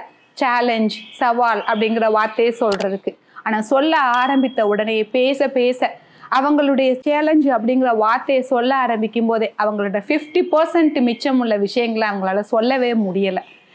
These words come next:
ஏன்னா சேலஞ்ச், சேலஞ்ச் சொல்ல சொல்ல, அந்த வார்த்தை அதை சவால் அப்படின்னு நினைக்கும் போது, அந்த சவாலை சந்திக்கக்கூடிய திறனை வந்து அவங்க உடல் வந்து தயாராகுது.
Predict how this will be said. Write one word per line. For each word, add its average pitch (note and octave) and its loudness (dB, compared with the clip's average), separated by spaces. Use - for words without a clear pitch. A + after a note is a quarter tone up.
ஏன்னா C#4 2
சேலஞ்ச், D4 0
சேலஞ்ச் C#4+ 0
சொல்ல D4+ 2
சொல்ல, C4+ 0
அந்த A3 0
வார்த்தை B3+ 0
அதை G#3+ 0
சவால் C#4+ 0
அப்படின்னு A3+ 0
நினைக்கும் B3 0
போது, A#3 0
அந்த A3+ 0
சவாலை C4 0
சந்திக்கக்கூடிய B3 0
திறனை C#4+ 2
வந்து A#3 0
அவங்க G3 -2
உடல் A3 0
வந்து G#3 -2
தயாராகுது. F#3+ -4